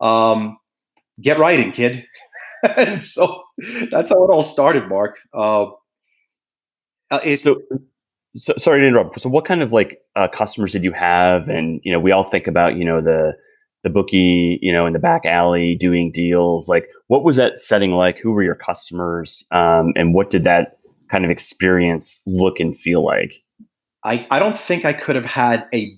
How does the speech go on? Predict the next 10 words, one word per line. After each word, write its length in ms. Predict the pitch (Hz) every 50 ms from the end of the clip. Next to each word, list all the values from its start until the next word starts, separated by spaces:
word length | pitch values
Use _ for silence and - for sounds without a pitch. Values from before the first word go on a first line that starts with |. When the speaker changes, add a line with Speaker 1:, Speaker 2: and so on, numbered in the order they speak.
| _ -
Speaker 1:
better 480 | 117 110 117 127 127 135 131 131 - -
first 420 | - - - 123 117 117 117 -
transaction 1080 | - - - 117 113 113 107 - - 107 104 107 107 - - - 107 98 98 98 - - _ _ -
ever. 360 | 113 110 104 - 82 - - - _ _ _ _ _ _ _ _ _ _ _ _ _ _ _ _ _ -
Uh, 320 | 208 104 104 101 101 - - - _ _ _ _ _ _ _ _ _ _ _ _ _ _ _ _ _ _
don't 180 | - 131 143 -
remember 340 | 170 160 156 160 165 165
the 80 | 147 160
guy's 520 | 151 160 156 151 151 151 151 143 143 -
name, 520 | - 147 147 151 156 156 160 160 160 -